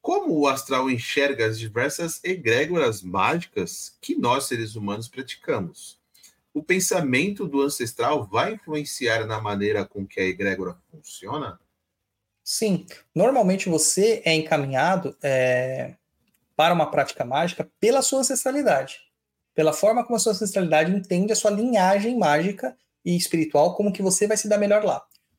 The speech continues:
Speaker 2: O que acontece é o seguinte: é, tem muitas pessoas que vêm jogar oráculo que elas estão dissonantes com a sua ancestralidade.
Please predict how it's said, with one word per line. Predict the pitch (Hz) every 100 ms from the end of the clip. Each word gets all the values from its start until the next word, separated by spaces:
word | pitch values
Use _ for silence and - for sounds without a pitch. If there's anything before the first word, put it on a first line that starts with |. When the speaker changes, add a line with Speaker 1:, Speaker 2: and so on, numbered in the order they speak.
| -
Speaker 2:
O |
que | 190
acontece | 320 240 185 214 240
é |
o | 233
seguinte: | 240 190 156 - - -
é, | 151 151
tem | 147 175
muitas | 226 294 294
pessoas | 196 180
que | -
vêm | 156
jogar | 147 139
oráculo | 120 139 196 202 156
que | 180
elas | 160
estão | 165 - 190
dissonantes | 180 262 - 277 220 190 208 240
com | - 220
a |
sua | - 220
ancestralidade. | 214 208 214 220 196 131 -